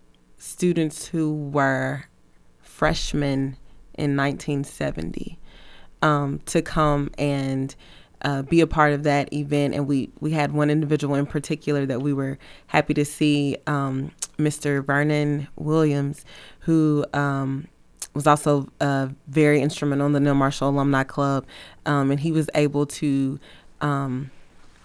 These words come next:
I guess you could say, to pin one, uh, our first student, uh, our first freshman student that we called out, and then we were able to pin him, um, because we know back then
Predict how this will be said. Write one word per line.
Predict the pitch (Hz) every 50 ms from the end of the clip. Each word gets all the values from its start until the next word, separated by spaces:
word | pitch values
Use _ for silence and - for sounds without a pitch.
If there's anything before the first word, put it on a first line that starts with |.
| - - - - - -
I | 156
guess | 143 151 - -
you | 147
could | - 147
say, | - - 147 143
to | 143 - - 139
pin | - - - 190 170 156 156 160 165 190 202 - - - - - - - - - -
one, | 151 160 139 - -
uh, | 151
our | 151 143 135 135 147
first | - - 151 151 147 -
student, | - - 156 151 151 160 151 147 - - - - - - - - - -
uh, | 143
our | 131 131 143
first | - - 151 147 -
freshman | - 156 151 147 - 156 151
student | 151 - - 156 151 156 147 -
that | 147 120
we | - 147
called | - - - 151 151 151
out, | 147 139 143
and | 147 143
then | 147
we | 143 156
were | 160 160 175
able | - 139 147 143 151 143
to | - - 147
pin | - - 165 147 139 139 143
him, | 135 185 190 175 156 139 143 147 143 - - - - - - - -
um, | - 156 147 147
because | 151 151 160 147 143
we | 160
know | 156 151 143 143
back | 139 143 139 143 - -
then | 165 165 156 151 147 143 139 143 143 147